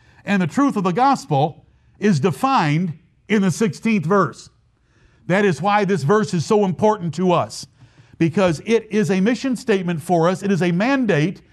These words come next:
for our lives. It is our goal. It is our purpose. It is, should be our excitement and the love of our souls is what is in verse sixteen. And so it goes on to say in verse sixteen, "Without controversy,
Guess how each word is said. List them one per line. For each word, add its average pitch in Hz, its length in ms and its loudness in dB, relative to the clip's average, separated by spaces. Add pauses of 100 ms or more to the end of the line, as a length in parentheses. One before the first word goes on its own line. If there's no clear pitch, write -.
(160)
for 170 200 0
our 226 180 2
lives. 165 680 0 (920)
It 202 140 2
is 214 200 0
our 220 200 2
goal. 190 600 0 (260)
It 185 120 0
is 208 100 0
our 196 200 2
purpose. 190 520 -2
It 214 80 0
is, 214 200 -4
should 247 260 -2
be 247 160 -4
our 208 180 0
excitement 180 760 -4 (280)
and 180 140 -2
the 185 80 0
love 220 200 0
of 220 120 0
our 226 180 0
souls 262 640 0 (360)
is 156 160 -4
what 202 160 2
is 185 160 0
in 220 160 0
verse 220 260 0
sixteen. 196 720 -6 (840)
And 180 240 -2
so 226 180 2
it 190 80 -2
goes 220 280 2
on 226 200 0
to 202 60 0
say 240 240 -2
in 202 140 -2
verse 233 220 0
sixteen, 254 520 -4
"Without 226 380 0
controversy, 190 800 -2